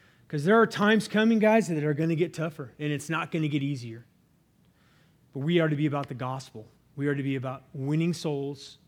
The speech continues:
discipling, and pouring into. And we're gonna cover that in the end, but I want you to keep that in the back of your mind.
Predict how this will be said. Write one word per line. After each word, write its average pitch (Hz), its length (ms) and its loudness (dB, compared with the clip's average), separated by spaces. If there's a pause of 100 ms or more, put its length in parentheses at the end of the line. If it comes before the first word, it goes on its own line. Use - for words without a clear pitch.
(100)
discipling, 143 680 -6
and 127 120 -12
pouring 143 360 -8
into. 127 280 -10
And 120 80 -10
we're 156 80 -6
gonna 185 140 -2
cover 160 280 -4
that 151 120 -4
in 135 60 -12
the 143 100 -8
end, 135 180 -8
but 120 120 -16
I - 460 -18
want 185 140 -4
you 214 80 2
to 180 60 0
keep 196 220 -2
that 190 80 4
in 170 80 0
the 160 80 -2
back 160 220 2
of - 40 -20
your 151 140 0
mind. 123 340 -8